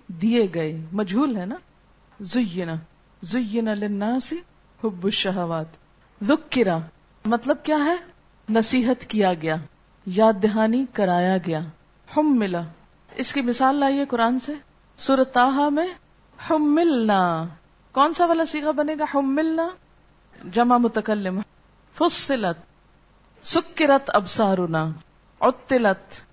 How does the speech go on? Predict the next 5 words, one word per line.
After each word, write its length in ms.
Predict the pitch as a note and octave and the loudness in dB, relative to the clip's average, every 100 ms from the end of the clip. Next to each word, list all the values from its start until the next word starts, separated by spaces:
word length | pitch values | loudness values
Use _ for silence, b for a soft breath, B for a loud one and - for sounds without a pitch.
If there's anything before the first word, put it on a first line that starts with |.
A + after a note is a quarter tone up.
| _ _ - | _ _ -2
کورت، 720 | C#4+ B3 A3 B3+ G#3+ - - - - _ _ _ | 0 2 2 4 2 0 -14 -20 -20 _ _ _
اذا 180 | G#3+ G#3+ | -2 0
الشمس 460 | A3+ - B3+ B3 - A#3+ | 2 2 2 0 -2 -2
کورت، 540 | C4+ G#3+ A3+ F#3+ E3+ - _ _ _ - | -2 0 0 2 -2 -10 _ _ _ -2
سجرت، 680 | C#4 A#3 F#3 A3 G3+ - | 0 2 2 2 0 -6